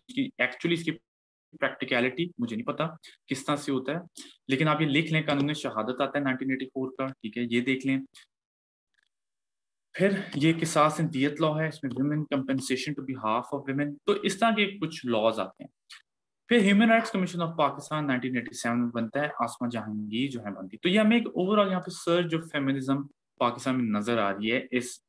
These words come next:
एरा में, ठीक है। औरतों के rights को protect करना, और आसमा जहांगीर उसको co-found करेंगी, तो वो भी एक feminist हैं जिनका नाम आपने याद रखना। फिर अगला एरा हम देखते हैं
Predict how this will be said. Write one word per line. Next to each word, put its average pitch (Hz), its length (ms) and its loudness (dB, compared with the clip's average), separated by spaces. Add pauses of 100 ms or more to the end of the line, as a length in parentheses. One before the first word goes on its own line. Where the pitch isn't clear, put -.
एरा 104 340 -4
में, 95 100 -6
ठीक 110 400 -6
है। 202 160 -2 (1080)
औरतों 113 220 0
के 120 60 2
rights 113 420 0
को 147 120 -2
protect 139 400 -4
करना, 143 280 -2 (300)
और - 60 -6
आसमा 127 340 -2
जहांगीर 117 280 -4
उसको 117 320 -8
co-found 98 440 -8
करेंगी, 98 260 -4
तो - 160 -12
वो 139 120 2
भी 143 100 2
एक 143 100 -4
feminist 113 520 -2
हैं 139 140 -2
जिनका 110 240 -8
नाम 104 260 -2
आपने 101 260 -4
याद 101 200 -4
रखना। - 280 -10 (920)
फिर 196 140 4
अगला 196 340 6
एरा 208 160 6
हम 202 120 4
देखते 160 260 0
हैं 175 340 -2